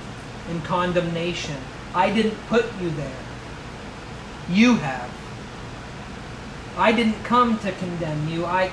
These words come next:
came to save you. But remember, if you don't believe, this is your one chance at salvation. Your one opportunity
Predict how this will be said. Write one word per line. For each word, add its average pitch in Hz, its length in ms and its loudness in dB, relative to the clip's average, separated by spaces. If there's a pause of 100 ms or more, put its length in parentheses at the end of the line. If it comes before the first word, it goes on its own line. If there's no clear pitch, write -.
came 170 400 -4 (600)
to 170 80 -2
save 196 500 2
you. 135 180 -8 (880)
But 180 180 0
remember, 170 540 2 (920)
if 170 180 -4
you 190 180 0
don't 214 300 4
believe, 190 560 2 (720)
this 180 200 0
is 190 180 0
your 180 120 4
one 180 400 4
chance 156 500 -6
at 151 180 -6
salvation. 147 600 -4 (1080)
Your 180 180 6
one 214 540 6 (140)
opportunity 190 840 2